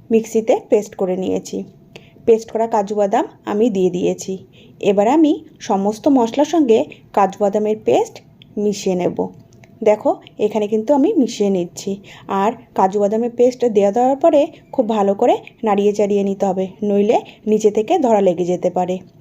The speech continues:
আর দিয়ে দিচ্ছি সামান্য চিনি।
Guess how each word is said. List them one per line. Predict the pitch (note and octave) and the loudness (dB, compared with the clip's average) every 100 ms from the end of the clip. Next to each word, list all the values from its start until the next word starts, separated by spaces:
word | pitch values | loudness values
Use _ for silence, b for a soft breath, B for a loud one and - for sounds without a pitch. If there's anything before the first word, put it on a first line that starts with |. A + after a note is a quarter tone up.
| B B B | B B B
আর | - A3+ | -2 0
দিয়ে | A#3 A#3+ | 2 2
দিচ্ছি | G#3+ G3 - C#4+ - - | 2 -6 -8 -8 -8 -12
সামান্য | - A#3+ G3+ G#3 A#3+ E4+ | -6 -4 -2 -2 -2 -2
চিনি। | - F3+ | -2 -4